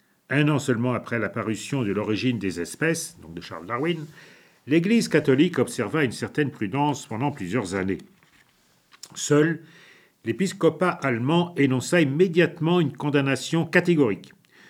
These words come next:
Le succès universitaire du transformisme en Europe conduit non à la, à l'anathème, le souvenir de l'affaire Galilée incite à la prudence, mais à la tentative concordiste, œuvre de Léon treize.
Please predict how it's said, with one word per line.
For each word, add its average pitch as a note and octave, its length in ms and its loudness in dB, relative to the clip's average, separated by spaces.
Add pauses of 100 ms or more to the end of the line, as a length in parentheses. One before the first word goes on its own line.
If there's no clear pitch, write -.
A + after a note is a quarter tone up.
(280)
Le C#3 120 4
succès F#3+ 640 2
universitaire F3 920 2
du C#3+ 200 -4
transformisme D#3 960 -4
en D3 160 2
Europe A2+ 440 2 (680)
conduit E3 380 4
non E3 380 4
à C#3 160 0
la, C3 220 0 (300)
à B2+ 140 2
l'anathème, B2+ 640 2 (400)
le A#2 100 0
souvenir C#3 440 4
de B2+ 120 2
l'affaire A#2+ 400 4
Galilée B2 420 6
incite C#3 300 0
à A#2 40 0
la G#2 120 -2
prudence, A#2 520 0 (380)
mais F3+ 380 2
à D3 100 2
la C#3+ 100 4
tentative E3 600 0
concordiste, A2 800 -2 (160)
œuvre D3 340 4
de G#2 120 -2
Léon A2+ 280 0
treize. - 540 -10